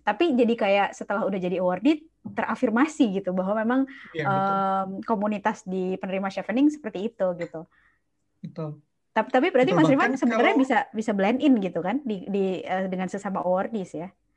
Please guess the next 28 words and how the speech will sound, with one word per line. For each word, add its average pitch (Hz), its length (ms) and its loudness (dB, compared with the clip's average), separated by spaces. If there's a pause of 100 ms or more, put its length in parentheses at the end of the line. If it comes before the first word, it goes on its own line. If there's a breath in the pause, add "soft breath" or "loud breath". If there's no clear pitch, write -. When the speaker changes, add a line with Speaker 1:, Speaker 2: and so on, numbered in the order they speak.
(400)
Speaker 2:
Oh, 214 80 -4
nggak 175 240 2
masalah. 208 240 0
Jadi 175 160 -2
ketika, - 480 -6
Speaker 1:
Hmm. 156 240 2
Speaker 2:
ketika 156 320 -6
ternyata, 147 640 -2 (600)
eh, 160 120 -4 (100)
aw-, 147 300 -2
eh, 147 640 -4 (120)
kump-, 139 300 -4
eh, 151 240 -4
sebenarnya 139 380 0 (100)
jarang 135 160 2
kumpul 139 240 0
juga 135 180 0
sih - 100 -8
karena 143 200 2
covid. - 280 -4
Speaker 1:
<laughs> 254 480 4
Speaker 2:
Maksudnya, 240 340 6
Speaker 1:
Iya. - 20 -2 (220)
Speaker 2:
<laughs> - 840 -14
ketika 185 280 4
kita 190 180 -2
ketemu, 190 400 2 (300)
eh, 175 260 2